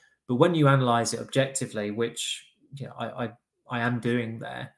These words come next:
I, I do think they need a, a new centre-back to go in, um, n-, next to Varane. They do need a full-back. They do need at least one midfielder. They do need at least one forward. So you're talking a minimum four new signings to go straight into the first team.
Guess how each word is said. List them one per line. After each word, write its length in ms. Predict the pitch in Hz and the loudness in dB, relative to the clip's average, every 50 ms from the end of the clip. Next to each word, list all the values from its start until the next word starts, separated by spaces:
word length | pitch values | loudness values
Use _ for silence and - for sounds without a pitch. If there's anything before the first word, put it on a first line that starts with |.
| _ _ _ - _ _ _ | _ _ _ -20 _ _ _
I, 220 | - 120 123 - 127 | -8 -4 -2 0 2
I 20 | |
do 200 | 127 135 131 123 | 4 4 4 2
think 180 | 117 - 113 117 | 2 -2 -4 -4
they 120 | 110 107 | -6 -4
need 240 | 110 113 113 110 113 | -4 -2 -2 0 0
a, 180 | 107 107 104 - - _ - | 0 0 -2 -4 -8 _ -6
a 80 | 131 | -4
new 220 | 117 123 120 117 110 | -4 -2 -2 -2 -2
centre-back 580 | - - 117 113 110 - - 113 113 - 143 | -2 -2 -2 -4 -6 -6 -4 -4 -4 -4 -6
to 80 | - - | -8 -6
go 240 | - 113 107 107 107 | -4 -4 -2 -2 -4
in, 320 | 107 107 107 107 107 107 - _ - | -4 -6 -6 -8 -10 -14 -18 _ -16
um, 540 | 113 110 104 104 104 101 107 - 151 147 - _ _ _ _ _ 143 | -12 -12 -10 -10 -12 -12 -12 -14 -14 -14 -16 _ _ _ _ _ -8
n-, 120 | 135 - - - | -8 -8 -8 -6
next 340 | 139 131 120 120 120 - - | -4 -2 -2 -2 -2 -4 -6
to 80 | - 113 | -6 -6
Varane. 300 | 107 113 107 104 104 104 | -6 -4 -4 -2 -2 -2
They 120 | 110 110 | -2 0
do 200 | 107 127 127 123 | 2 2 2 2
need 160 | 113 113 110 | 0 -2 -6
a 40 | 107 | -8
full-back. 680 | 104 - - 107 107 107 104 107 104 101 - - - - - | -8 -8 -6 -6 -6 -6 -6 -6 -6 -8 -8 -10 -14 -8 -6
They 100 | 120 113 | -6 -2
do 220 | 110 127 120 117 | 0 0 0 0
need 260 | 113 113 110 110 107 - - | -2 -4 -6 -6 -8 -4 -4
at 180 | 131 120 - | -4 -2 -2
least 280 | 123 113 110 110 - - | -2 -2 -4 -4 -6 -6
one 200 | 113 110 107 110 | -6 -6 -6 -6
midfielder. 560 | 110 107 - - 117 110 110 107 107 107 107 | -10 -12 -8 -6 -4 -4 -4 -4 -6 -8 -8
They 120 | 113 107 104 | -8 -10 -8
do 200 | - 117 113 110 | -8 -8 -8 -8
need 300 | 110 113 113 110 107 - | -8 -8 -8 -8 -8 -8
at 80 | - | -10
least 420 | 120 113 110 104 - - - - _ | -8 -8 -8 -6 -6 -8 -8 -6 _
one 180 | - 120 110 107 | -4 -4 -4 -4
forward. 400 | - - 123 120 113 113 117 - | -4 -2 -2 0 0 -2 -2 -2
So 120 | - - | -2 -2
you're 120 | 113 113 110 | -2 -2 -2
talking 400 | - - 160 143 143 - 110 110 | 0 0 0 0 0 -2 -4 -2
a 20 | |
minimum 480 | 110 117 123 120 117 113 110 107 107 107 | 0 0 0 0 0 0 -2 -2 -4 -4
four 360 | - - - 120 113 113 113 | -4 -2 0 0 0 0 -2
new 180 | 110 110 107 107 | -4 -6 -6 -4
signings 680 | 104 - - 120 113 113 113 117 117 123 - - - - _ _ _ _ _ _ _ _ - | -4 -2 -2 -2 -4 -6 -6 -10 -12 -10 -10 -12 -12 -14 _ _ _ _ _ _ _ _ -8
to 80 | - | -2
go 160 | - 120 117 110 | 2 2 2 4
straight 280 | - - 120 120 120 | 2 2 2 2 0
into 160 | 120 117 - | -2 -4 -8
the 80 | - 113 | -8 -6
first 340 | - - 113 113 110 - - | -4 -2 -2 -2 -2 -4 -4
team. 300 | - 113 110 113 127 | -6 -6 -6 -8 -10